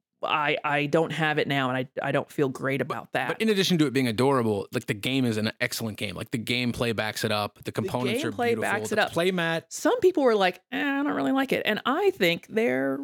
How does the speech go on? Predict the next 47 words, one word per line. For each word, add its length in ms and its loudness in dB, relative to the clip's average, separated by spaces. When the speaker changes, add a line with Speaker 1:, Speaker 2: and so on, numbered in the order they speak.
Speaker 1:
wrong. 460 0
And 160 4
that's 180 0
respect. 380 2
We 180 4
all 240 6
get 140 -2
to 60 0
have 260 2
our 120 4
opinions. 540 0
I 200 4
think 320 0
that 100 4
it 160 2
is 360 2
a 120 6
very 640 2
solid 640 0
game. 500 2
Um, 300 2
you 220 0
Speaker 2:
I 40 0
think 160 -2
Speaker 1:
kind 140 0
of 80 2
visit 320 0
these 140 -2
different 260 -4
locations. 840 0
New 360 2
ones 280 2
show 380 0
up 240 0
as 140 2
you 80 0
keep 240 -8
going. 340 4
Are 400 2
the 760 4
dragons, 680 4
the 80 2
cute 180 -2
little 160 4
dragons, 460 2
really 400 2
free? 560 2